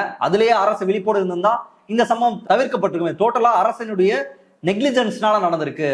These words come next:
அரசு ஒழுங்கா கண்காணிக்காதனால, விழிப்போட இல்லாதனால நடந்திருக்கு. ஏன்னா கண்டிப்பா ஒரு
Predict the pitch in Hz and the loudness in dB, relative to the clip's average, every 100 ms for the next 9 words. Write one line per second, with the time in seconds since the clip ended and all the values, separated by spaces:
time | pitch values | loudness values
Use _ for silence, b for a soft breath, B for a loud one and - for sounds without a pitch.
0 | 120 160 208 208 220 208 160 185 220 202 | 2 2 0 -2 0 2 2 2 2 2
1 | 175 190 220 208 190 170 160 151 175 226 | -2 0 0 0 0 0 0 0 2 0
2 | - _ _ 143 226 262 247 254 208 233 | -4 _ _ 0 0 2 2 2 2 2
3 | 233 220 214 185 165 147 - - 175 185 | 2 2 0 0 -2 -4 -10 -10 -2 -2
4 | - 233 254 262 247 - - _ _ _ | 0 -2 2 2 2 -2 -14 _ _ _
5 | _ 151 160 | _ -2 2